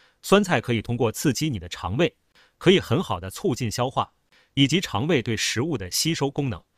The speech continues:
再往下看，酸菜还可以有效解决便秘的症状，因为酸菜也属于绿叶蔬菜，绿叶蔬菜中含有大量的膳食纤维，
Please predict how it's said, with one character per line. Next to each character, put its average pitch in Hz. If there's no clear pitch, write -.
再 -
往 87
下 135
看， 107
酸 202
菜 156
还 113
可 123
以 123
有 82
效 113
解 90
决 95
便 202
秘 147
的 98
症 104
状， 95
因 190
为 151
酸 175
菜 127
也 101
属 82
于 90
绿 139
叶 110
蔬 127
菜， -
绿 190
叶 151
蔬 170
菜 127
中 110
含 -
有 104
大 131
量 113
的 92
膳 135
食 101
纤 127
维， 90